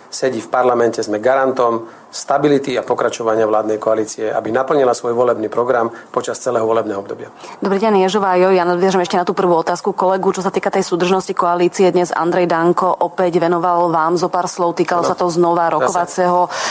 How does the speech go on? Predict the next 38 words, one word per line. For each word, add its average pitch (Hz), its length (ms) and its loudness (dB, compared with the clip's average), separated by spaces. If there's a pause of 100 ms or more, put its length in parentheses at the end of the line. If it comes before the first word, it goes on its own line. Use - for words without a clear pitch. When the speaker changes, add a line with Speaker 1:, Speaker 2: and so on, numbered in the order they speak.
(120)
Speaker 2:
poriadku. 190 560 0
Hovorí, 180 320 0
že 180 80 -2
nemáte 180 320 0
na 175 80 0
to - 160 0
odvahu 175 400 0
to 185 160 0
robiť 175 320 -2
pred, 175 320 0
eh, 175 240 0
prezidentskými 185 640 2
voľbami, 180 600 4 (440)
lebo 175 240 2
by 180 160 2
vám 175 240 0
to 175 160 0
nemuselo 175 880 2 (160)
priniesť 185 480 2
tie - 80 4
dobré 180 240 0
politické 180 560 -2
body. 196 480 0 (320)
Znamená 196 480 2
to, 226 160 0
že 196 240 2
teda 196 240 0
nepôjde 214 400 2
sa 214 160 -2
do 202 80 2
nejakej 202 320 2
úpravy 208 560 2
rokovacieho 196 400 0
poriadku, 185 400 0
po 190 80 -2
prípade 185 480 0
bude 180 320 2
to 180 240 0